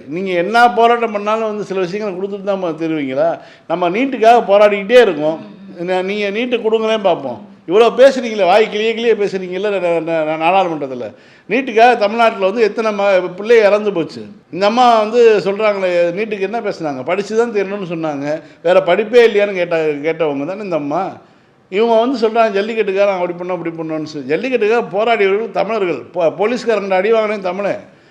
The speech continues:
அன்னைக்கு ஓ பி எஸ் அதிமுக ஆட்சி காலத்துல எல்லா பேரும் வந்து சென்னையில, சென்னையில இருக்கவனுக்கு என்னங்க ஜல்லிக்கட்டுக்கு என்னங்க சம்மந்தம் இருக்கு? அவன் எதுக்கு இங்க போய் வந்து ந-, ராப்பால போய் உட்காந்து மெ-, மெரினா பீச்சில் உட்காந்து போராடிட்டு இருந்தான்? அப்போ இந்த ஒரு ஒட்டுமொத்த தமிழ் இளைஞர்களுடைய, தமிழ் மக்களுடைய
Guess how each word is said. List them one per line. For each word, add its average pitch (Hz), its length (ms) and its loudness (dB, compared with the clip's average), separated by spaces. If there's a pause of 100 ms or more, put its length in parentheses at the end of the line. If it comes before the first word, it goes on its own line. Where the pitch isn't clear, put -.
(160)
அன்னைக்கு 170 440 -2
ஓ 190 140 0
பி 208 120 -2
எஸ் 185 140 4
அதிமுக 190 480 0
ஆட்சி 175 240 -4
காலத்துல 143 360 -4 (540)
எல்லா 220 300 4
பேரும் 240 260 4
வந்து 220 160 -4
சென்னையில, 233 440 2
சென்னையில 262 440 4
இருக்கவனுக்கு 233 300 2
என்னங்க 214 400 -2
ஜல்லிக்கட்டுக்கு 202 360 -4
என்னங்க 185 320 -6
சம்மந்தம் 175 360 -4
இருக்கு? 147 380 -6 (180)
அவன் 196 200 0
எதுக்கு 247 280 0
இங்க 226 140 -4
போய் 208 180 0
வந்து 196 500 0
ந-, 165 480 0 (260)
ராப்பால 202 640 2
போய் 185 100 -4
உட்காந்து 175 320 -6
மெ-, 160 240 -6
மெரினா 175 260 0
பீச்சில் 160 240 -4
உட்காந்து 165 220 -4
போராடிட்டு 165 260 -4
இருந்தான்? 123 440 -12 (400)
அப்போ 185 220 -2
இந்த 185 280 -2
ஒரு 165 340 -2
ஒட்டுமொத்த 240 760 -2
தமிழ் 220 380 -2
இளைஞர்களுடைய, 202 800 0
தமிழ் 196 240 -2
மக்களுடைய 196 880 -2